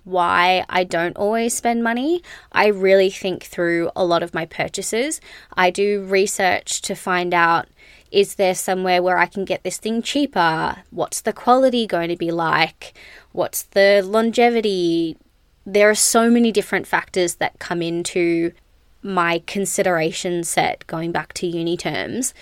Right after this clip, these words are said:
when it comes to buying things, that for certain things, the amount of effort involved and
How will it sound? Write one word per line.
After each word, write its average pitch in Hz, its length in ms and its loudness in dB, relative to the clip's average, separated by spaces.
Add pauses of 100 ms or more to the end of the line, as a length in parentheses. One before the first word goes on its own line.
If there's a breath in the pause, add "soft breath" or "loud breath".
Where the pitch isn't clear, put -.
(220 loud breath)
when 196 120 2
it 165 80 0
comes 180 320 -4
to - 80 -4
buying 180 480 0
things, - 600 -8 (380 loud breath)
that 180 320 4 (800)
for 233 120 0
certain 233 500 4
things, 196 360 -2
the 190 140 0
amount 190 280 2
of 185 140 -6 (100)
effort 180 400 0
involved 175 960 2 (380 soft breath)
and 175 360 2